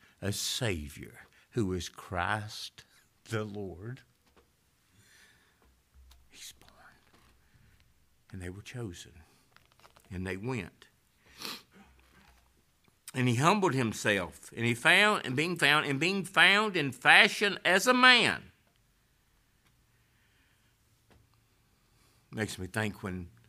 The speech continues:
our Lord came to Zacchaeus. Zacchaeus was a short man of stature. He wanted to see our Lord, and you know what he did? Oh, I, I think he's gonna come by that right down there, past that sycamore tree. And he outrun everybody, and he climbed up that tree. Why did he climb that tree?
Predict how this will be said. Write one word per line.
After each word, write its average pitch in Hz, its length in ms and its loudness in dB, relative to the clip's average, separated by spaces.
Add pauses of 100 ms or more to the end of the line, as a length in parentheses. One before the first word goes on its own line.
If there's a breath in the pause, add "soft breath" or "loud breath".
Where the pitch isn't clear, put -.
(140)
our 104 160 0
Lord 104 320 -2
came 104 300 -6
to 95 80 -8
Zacchaeus. 117 760 -4
Zacchaeus 107 680 -2
was 104 120 -10
a 104 60 -6
short 107 340 -6
man 107 240 -2
of 107 80 -10
stature. 117 500 -2 (300 loud breath)
He 120 140 -2
wanted 113 300 0
to 113 80 0
see 123 240 -2
our 113 200 4
Lord, 135 300 -4
and 131 80 -2
you 131 60 0
know 131 100 -2
what 127 160 2
he 123 80 0
did? 143 300 -2 (420 loud breath)
Oh, 160 220 0
I, 156 160 8
I 196 140 8
think 196 240 4
he's 180 200 -2
gonna 175 220 0
come 165 240 0
by 160 180 8
that 156 200 2
right 156 200 0
down 160 160 -2
there, 127 160 0 (160)
past 165 300 2
that 160 160 -2
sycamore 113 400 -2
tree. - 380 -14 (580 soft breath)
And 101 100 -6
he 202 240 4
outrun 180 400 6
everybody, 151 560 8
and 135 80 2
he 139 140 4
climbed 208 440 10
up 220 140 2
that 196 180 6
tree. 202 220 2
Why 214 240 4
did 311 100 0
he 330 60 0
climb 240 320 6
that 185 180 6
tree? 196 280 0